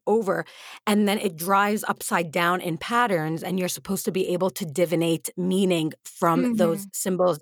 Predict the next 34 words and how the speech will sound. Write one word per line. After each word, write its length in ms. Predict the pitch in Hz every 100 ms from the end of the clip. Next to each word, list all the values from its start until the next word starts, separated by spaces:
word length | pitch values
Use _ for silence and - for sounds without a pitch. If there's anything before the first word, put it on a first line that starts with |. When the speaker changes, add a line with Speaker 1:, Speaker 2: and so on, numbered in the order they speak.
| 170
Speaker 1:
and 140 | 175
patterns 400 | - 175 165 151
that 140 | 160
are 80 | 151
then 180 | 147 139
visible. 400 | 143 131 - -
Speaker 2:
Mm-hmm. 360 | 240 220 190 190 - - -
So 140 | - 294
your 200 | 285 294
mom 320 | 269 269 277
did 180 | 254 247
see 340 | - 247 247
a 80 | 220
woman 400 | 214 214 208 214
in 340 | - 208 196 - _ -
bed 380 | 190 170 196 240 220 233
and 180 | 214 208
was 140 | 208
quite 300 | - 247 202
sad 280 | - 190 190
about 300 | 196 180 180
it, 140 | 208
but 120 | 202
told 180 | - 190
me 120 | 185 196
she 200 | - 190
would 160 | 180
be 180 | 190 180
okay. 500 | 190 - - 294 214 254 - - - - _ -
Uh, 200 | 311 294
and 140 | 254 339
I 40 |
was 200 | 427 466 453
like, 160 | 494